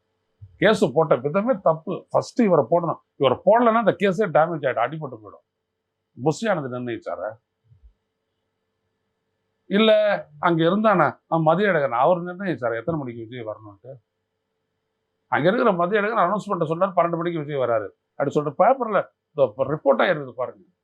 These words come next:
ஒன்பது மணில இருந்து கரூர்ல ஜனங்க சேர்றாங்க, ஏழு மணிக்கு நீங்க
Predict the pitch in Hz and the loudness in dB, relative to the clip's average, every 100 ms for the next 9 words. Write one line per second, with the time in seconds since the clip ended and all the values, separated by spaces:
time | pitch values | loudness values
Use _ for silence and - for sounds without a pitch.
0 | _ _ _ _ _ - 175 240 233 208 | _ _ _ _ _ -2 2 4 4 2
1 | 185 196 170 156 156 139 123 131 117 113 | -2 -2 0 0 -2 -4 -6 -6 -6 -8
2 | 107 104 _ _ _ _ _ 104 170 170 | -8 -12 _ _ _ _ _ 0 2 2
3 | 156 170 143 120 | -2 -6 -6 -8